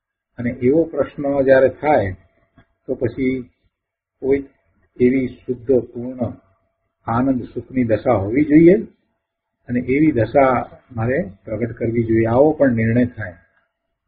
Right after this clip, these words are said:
એટલે કાંઈ ધર્મમાં સમજતો ન હોય અને માત્ર એટલું જ એને કહેવામાં આવે કે ભાઈ તું નિત્ય છે અને તારો નાશ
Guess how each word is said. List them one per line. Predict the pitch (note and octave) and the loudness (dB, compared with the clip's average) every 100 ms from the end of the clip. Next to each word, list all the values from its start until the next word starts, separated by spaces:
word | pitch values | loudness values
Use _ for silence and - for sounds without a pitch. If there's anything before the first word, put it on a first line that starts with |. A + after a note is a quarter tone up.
| _ D#3 | _ 2
એટલે | F3 | 4
કાંઈ | - D3+ F#3+ | 6 6 8
ધર્મમાં | D#3 D#3 E3 E3 D3+ | 8 6 6 2 2
સમજતો | C#3+ D3+ - D3+ | 2 0 0 2
ન | |
હોય | E3+ D#3+ C#3+ D3 | 4 6 6 4
અને | D3 | 2
માત્ર | B2 A#2+ C3 | 0 -2 0
એટલું | C3 A#2 E3 F3 | 0 0 0 0
જ | |
એને | C#3 C#3 | 2 2
કહેવામાં | B2+ B2+ C3+ C3+ D3 | 2 4 2 0 2
આવે | E3 B2+ - | 2 2 -2
કે | D3 | -4
ભાઈ | - G#2+ | 0 0
તું | - B2+ | -2 -4
નિત્ય | A#2 - D3+ | -6 -4 -4
છે | - C#3+ | 0 0
અને | C3+ C#3+ | 0 -4
તારો | B2 B2 C3+ | -6 -4 -2
નાશ | B2 | -2